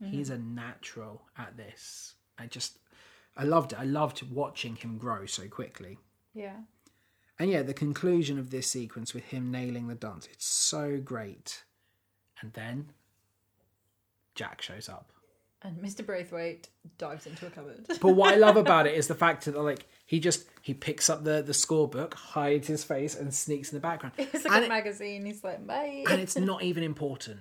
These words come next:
Speaker 1: <laughs> No, but it's so funny.
Speaker 2: But it's, we've done such a good job at building this world and this integrity to this world. And of course,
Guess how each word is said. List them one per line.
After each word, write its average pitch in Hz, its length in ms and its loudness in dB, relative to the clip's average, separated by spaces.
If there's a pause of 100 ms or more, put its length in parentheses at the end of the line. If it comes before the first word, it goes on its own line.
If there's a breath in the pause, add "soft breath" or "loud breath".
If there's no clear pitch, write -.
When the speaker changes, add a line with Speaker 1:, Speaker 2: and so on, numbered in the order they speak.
(100)
Speaker 1:
<laughs> 254 120 -12
No, 277 300 0
but 262 100 -4
it's 277 300 -8
so 262 320 4 (120)
funny. 226 320 -4
Speaker 2:
But 220 160 2
it's, - 280 0 (520 loud breath)
we've 190 280 -2
done 220 240 4
such 190 240 -6
a 170 40 -2
good 160 460 -4
job 160 460 -4
at 143 160 -6 (200)
building 147 720 -6
this 123 280 -8
world 117 600 -10
and 127 140 -8
this 123 140 -6
integrity 135 880 -8
to - 120 -14
this 123 180 -10
world. 123 160 -8
And 123 120 -8
of 123 100 -10
course, 175 460 -4